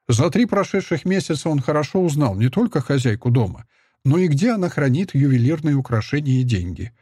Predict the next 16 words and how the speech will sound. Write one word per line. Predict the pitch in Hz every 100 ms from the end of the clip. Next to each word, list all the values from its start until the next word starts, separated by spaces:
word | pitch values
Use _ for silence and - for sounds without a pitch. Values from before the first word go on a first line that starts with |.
| _ _ _ _ _ -
Он | 151 147
хладнокровно | - 170 156 143 143 147 113 104
убивает | 123 120 98 104 120 156
ее | 175 190 - _ _ 160
и |
забирает | 151 160 170 233 226
драгоценности | 170 151 143 - 196 160 - 135
и |
деньги, | 113 101 95 92 104 - _ _ -
после | 170 - 151
чего | 175 170
уходит | 147 156 135 123
незамеченным, | 127 123 139 202 185 113 104
как | - 123 123
и |
пришел. | 117 139 - 95 -